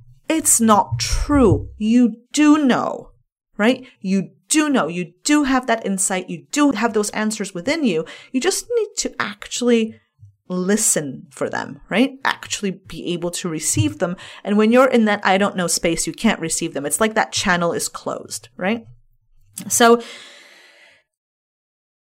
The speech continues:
I got into this weird space, right? And I'm not saying that it was wasted time, because I really, I really kind of delved deep into lots of different topics, including manifesting.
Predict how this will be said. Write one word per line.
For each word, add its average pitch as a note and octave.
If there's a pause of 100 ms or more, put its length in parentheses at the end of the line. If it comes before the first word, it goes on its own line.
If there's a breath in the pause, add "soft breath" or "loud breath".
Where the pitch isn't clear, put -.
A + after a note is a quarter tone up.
(400)
I A#3
got D4+
into G#4
this F3+
weird F3+
space, -
right? F3+ (280)
And C4+
I'm D#4
not G4+
saying A#4
that F#4
it -
was G#3
wasted F#3+ (100)
time, F3
because A#3
I C4
really, F4 (260)
I B3
really D#4+
kind G4
of B3
delved A3+
deep G#3+
into F3 (200 loud breath)
lots D#4
of F#3+
different A3+
topics, D#4+
including F#3+
manifesting. B3+